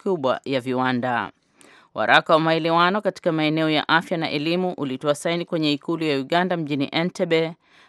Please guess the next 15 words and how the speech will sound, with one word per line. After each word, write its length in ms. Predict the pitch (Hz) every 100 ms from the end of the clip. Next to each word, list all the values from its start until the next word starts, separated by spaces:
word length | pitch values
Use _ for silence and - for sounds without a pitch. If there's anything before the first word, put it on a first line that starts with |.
| -
ambapo 380 | 139 147 165 170
kiongozi 520 | 175 160 170 196 196
wa 60 |
Korea 320 | 185 175 165 151
Kusini 420 | 151 - 190 180
Park 240 | - 165 -
Geun-hye 720 | 139 160 156 - 165 170 247 - - _ -
na 120 | 151
ujumbe 340 | 156 156 156
wake 560 | 147 170 180 - 175 175
wakiwa 360 | - 117 - 156
katika 300 | 165 - 156
ziara 360 | 151 170 175 170
nchini 280 | - 147
humo 480 | 151 180 180 170 165